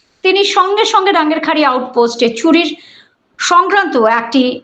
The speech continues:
এফআইআর দাখিল করেন। উল্লেখ্য, বাড়িতে দু দুটি ভাড়াটে ও একটি কুকুর থাকা সত্ত্বেও চোরের দল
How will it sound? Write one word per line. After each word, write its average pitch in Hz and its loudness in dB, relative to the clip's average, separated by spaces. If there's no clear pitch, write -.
এফআইআর 320 0
দাখিল 202 -2
করেন। 160 -4
উল্লেখ্য, 285 2
বাড়িতে 302 0
দু 294 4
দুটি 320 2
ভাড়াটে 240 0
ও 349 4
একটি 349 0
কুকুর 370 0
থাকা 359 -2
সত্ত্বেও 339 0
চোরের 320 2
দল 196 0